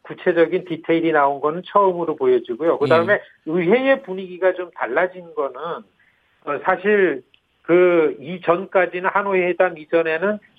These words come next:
Speaker 1: 정상회담 자체를 반대하고 의미 없다라고 하는 게, 에, 그 전부였다고 하는데 그 다음에는, 어, 이 그,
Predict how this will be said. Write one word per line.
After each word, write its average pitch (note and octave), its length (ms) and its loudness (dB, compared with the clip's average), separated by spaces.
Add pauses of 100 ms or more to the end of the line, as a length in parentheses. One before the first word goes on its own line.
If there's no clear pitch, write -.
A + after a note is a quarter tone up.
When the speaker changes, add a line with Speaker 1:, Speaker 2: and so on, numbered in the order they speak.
Speaker 1:
정상회담 G3 600 0
자체를 A3 600 0
반대하고 D3+ 920 0 (280)
의미 F#3+ 300 4
없다라고 E3 560 2
하는 D#3 300 -8
게, E3 340 2 (340)
에, C#3+ 400 -4 (100)
그 D3 380 -2
전부였다고 D3 1000 0
하는데 C#3+ 400 -4
그 F3 180 0
다음에는, D#3 880 0 (460)
어, C3+ 320 2 (260)
이 D#3 560 -8
그, C#3 480 2